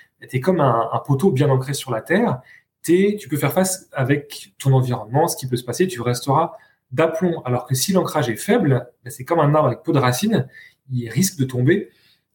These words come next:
assez facilement. Et puis, c'est trop facile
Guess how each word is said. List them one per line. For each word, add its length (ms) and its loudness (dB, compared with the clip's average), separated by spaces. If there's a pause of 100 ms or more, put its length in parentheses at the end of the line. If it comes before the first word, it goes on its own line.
assez 240 0
facilement. 640 -2
Et 120 -2
puis, 360 0 (320)
c'est 460 0
trop 260 0
facile 760 0